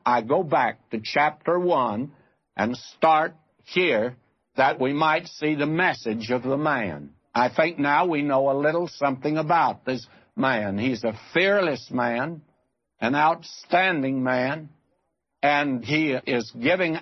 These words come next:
out a message. But the thing that really startles me is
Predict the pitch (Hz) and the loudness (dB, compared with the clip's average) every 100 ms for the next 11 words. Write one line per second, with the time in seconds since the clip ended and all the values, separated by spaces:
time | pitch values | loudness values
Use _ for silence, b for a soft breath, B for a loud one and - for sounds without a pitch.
0 | 143 160 156 127 117 - 117 160 185 - | 0 2 2 0 -2 -4 -2 0 -2 -2
1 | 139 139 b b b _ 135 127 139 - | -4 -6 b b b _ 0 0 -2 0
2 | 190 240 214 135 - - 123 131 226 269 | 2 2 2 0 -2 -8 -4 0 2 2
3 | 147 113 - - 139 127 117 120 113 127 | 0 -4 -6 0 2 2 0 -4 -4 -2
4 | 135 139 151 190 - | 0 2 2 0 -6